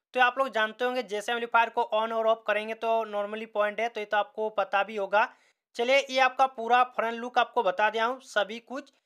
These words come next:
चलिए अब चलते हैं बैक साइड। बैक साइड में आपको क्या देखने को मिलेगा और क्या काम करेगा, चलिए इसके भी बारे में जान लेते हैं। तो देखिए ये रहा एम्पलीफायर का बैक साइड। और सबसे पहले आपको देखने को मिलता है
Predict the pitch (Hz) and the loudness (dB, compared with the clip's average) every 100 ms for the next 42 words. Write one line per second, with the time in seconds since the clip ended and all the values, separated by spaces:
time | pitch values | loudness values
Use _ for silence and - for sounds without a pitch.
0 | _ _ - 262 285 - - 262 269 240 | _ _ -2 2 2 0 2 2 2 0
1 | 226 226 254 247 175 196 233 - 240 247 | -2 0 -2 -2 -4 0 0 2 0 0
2 | 180 175 208 - 226 233 226 233 226 202 | -2 -4 -4 -4 -6 -6 -6 -8 -2 -2
3 | 202 196 220 226 196 214 226 233 214 202 | -2 -6 -12 -12 -8 -2 2 2 0 -8
4 | - 196 196 214 208 214 208 220 240 _ | -4 -4 -2 -4 -6 -8 -2 -2 -2 _
5 | _ - 247 269 269 220 - 220 226 196 | _ -6 0 0 0 -10 -10 -8 0 2
6 | 208 247 190 202 196 180 165 185 214 262 | 2 -4 -4 -2 -2 -4 -6 -4 -2 0
7 | 269 269 240 254 262 233 220 226 240 240 | -2 0 2 4 4 0 -6 0 4 4
8 | 240 247 180 202 220 - 247 254 - 220 | 4 0 2 0 0 2 2 2 -2 -2
9 | 226 220 240 233 269 262 254 247 254 247 | -2 0 0 0 -2 -2 2 2 2 -2
10 | 220 240 240 202 202 233 247 | -4 -8 -6 -6 2 2 2